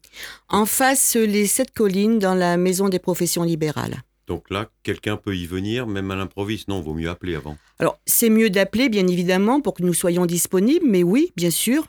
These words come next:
Speaker 1: une femme victime de violence peut venir directement nous voir dans nos locaux.
Speaker 2: Alors, concrètement, comment ça se passe ? On va être concret. Euh, une femme est en danger, elle veut vous joindre, euh, elle a besoin de solutions d'urgence, euh,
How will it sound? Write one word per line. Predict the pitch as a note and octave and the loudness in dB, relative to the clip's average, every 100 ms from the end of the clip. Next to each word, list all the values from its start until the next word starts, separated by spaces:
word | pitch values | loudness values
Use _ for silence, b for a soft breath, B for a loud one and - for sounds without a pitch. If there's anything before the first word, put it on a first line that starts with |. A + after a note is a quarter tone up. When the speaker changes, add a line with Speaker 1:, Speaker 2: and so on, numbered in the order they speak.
| - | -2
Speaker 1:
une | F3+ F3 | -2 0
femme | G3 F#3 | 2 0
victime | F3+ - G3 | -2 -2 0
de | F#3 | 2
violence | E3 F3 E3+ B3 - | 2 2 2 0 0
peut | G3 | -2
venir | E3+ F3 F#3 G#3+ | 2 2 2 0
directement | D#3+ G#3 G#3+ - F#3+ F3+ F3+ A3+ | 0 0 0 -2 0 2 2 2
nous | G#3+ | 2
voir | F3+ D#3+ E3+ F#3+ | 2 0 0 0
dans | F3 | 2
nos | E3+ | 2
locaux. | D#3+ - G#2+ - _ _ _ _ | 0 -2 -6 -6 _ _ _ _
Speaker 2:
Alors, | F#2+ D#2+ - | -8 -8 -6
concrètement, | - A#2+ B2+ A#2+ D#3 | -6 -2 -4 -2 -4
comment | D3 G#2+ C3 | -2 -2 -2
ça | - G2 | -6 -8
se | |
passe ? | F2 D#2+ - | -6 -6 -8
On | D2+ | -8
va | D#2 | -6
être | D2+ | -8
concret. | - D2 - C3 C#3+ C3+ | -8 -10 -6 -6 -6 -6
Euh, | D2+ D#2+ D#2+ D#2+ D#2 | -6 -4 -6 -6 -6
une | D#2+ | -8
femme | D#2 A2 G#2+ | -8 -6 -4
est | F2 D#2+ | -4 -6
en | D2+ D2+ | -6 -6
danger, | D2 D#2+ F#2+ B2+ | -6 -8 -6 -6
elle | B2+ | -6
veut | E2+ E2 E2 D2+ C#2+ C#2 C2+ C2+ - | -8 -6 -6 -6 -8 -12 -14 -18 -20
vous | D2 | -20
joindre, | D2 D#2+ G#2+ B2+ B2 A2+ F#2+ _ _ _ _ - | -12 -8 -6 -6 -8 -8 -8 _ _ _ _ -12
euh, | D2 D2+ D2+ D#2 F2 | -8 -8 -6 -8 -8
elle | D#2 D#2 | -10 -10
a | |
besoin | D2 E2 D#2 E2 E2+ E2+ | -8 -8 -6 -6 -6 -6
de | D2+ C#2+ D2 C#2+ | -8 -8 -8 -12
solutions | - D#2 D2+ - E2 | -12 -12 -12 -14 -12
d'urgence, | D2 D#2 D2+ F2+ F#2+ G#2+ A2 - | -10 -12 -10 -8 -6 -8 -10 -10
euh, | D2 C#2+ | -10 -10